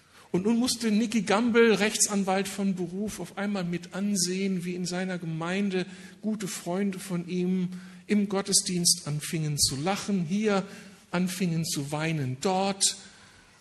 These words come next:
Und der ganze Raum kam in Bewegung. Irgendwie,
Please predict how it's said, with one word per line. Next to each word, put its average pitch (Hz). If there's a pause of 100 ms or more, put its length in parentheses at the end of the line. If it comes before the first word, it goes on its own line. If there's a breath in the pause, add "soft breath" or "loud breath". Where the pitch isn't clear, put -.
Und 165
der 170
ganze 208
Raum 196
kam 208
in 196
Bewegung. 202 (760)
Irgendwie, 135